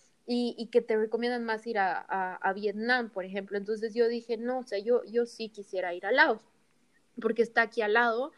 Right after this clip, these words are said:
y, y, y me, me llamó mucho la atención ese blog, ¿no? De, "Es un paraíso y tienes que conocer Laos". Entonces, eh, llegué a Laos y les puedo decir que está entre uno de los, del, estuve en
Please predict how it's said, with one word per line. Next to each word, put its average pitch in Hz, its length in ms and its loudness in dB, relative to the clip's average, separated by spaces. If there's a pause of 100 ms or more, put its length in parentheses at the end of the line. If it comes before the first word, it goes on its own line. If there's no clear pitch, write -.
(280)
y, 214 580 -6
y, 214 160 -8 (100)
y 214 80 -4
me, 214 160 2
me 214 300 -2
llamó 226 240 2
mucho 254 260 0
la 196 100 4
atención 196 380 -4
ese 208 200 -4
blog, 196 300 4
¿no? 190 160 -6
De, 196 300 0
"Es 214 240 0
un 233 120 0
paraíso 220 520 2
y 240 60 0
tienes 269 460 0
que - 80 -14
conocer 190 400 0
Laos". - 380 2 (420)
Entonces, 240 600 6
eh, 202 420 -2
llegué 220 280 2
a 302 100 4
Laos 262 420 0
y 220 40 -12
les 208 120 -8
puedo 247 200 -2
decir 233 220 -14
que 220 100 -8
está 220 360 -2
entre 214 360 -6
uno 220 280 -8
de 202 100 -4
los, 175 140 -6 (120)
del, 180 280 -6
estuve 262 680 -2
en 196 160 -6